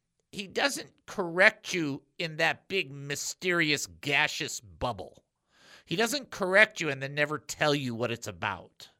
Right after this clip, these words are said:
That's not how God corrects. When the Lord disciplines, you know what's going, "Oh, uh, yeah, I shouldn't have done that. Oops, sorry." <laughs> It's like you,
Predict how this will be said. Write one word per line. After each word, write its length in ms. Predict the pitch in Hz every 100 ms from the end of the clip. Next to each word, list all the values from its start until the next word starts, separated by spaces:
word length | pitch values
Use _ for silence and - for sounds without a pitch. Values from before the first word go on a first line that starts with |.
| _ -
That's 160 | 254
not 140 | - 269
how 100 | 269
God 300 | - 95 78
corrects. 580 | 90 78 113 - - - - - -
When 120 | 156
the 80 | 165
Lord 400 | 170 233 226 -
disciplines, 720 | 202 226 190 127 123 135 131 - -
you 240 | 92 165
know 200 | 147 170
what's 220 | 156 110
going, 200 | - 117
"Oh, 220 | 110 165 -
uh, 220 | 98 107 107
yeah, 180 | 85
I 40 | 90
shouldn't 240 | - - -
have 100 | -
done 100 | -
that. 80 | -
Oops, 160 | - -
sorry." 220 | - - _
<laughs> 80 | - - 988 1077 1077
It's 140 | 1077 1077 1077
like 100 | 339
you, 160 | 381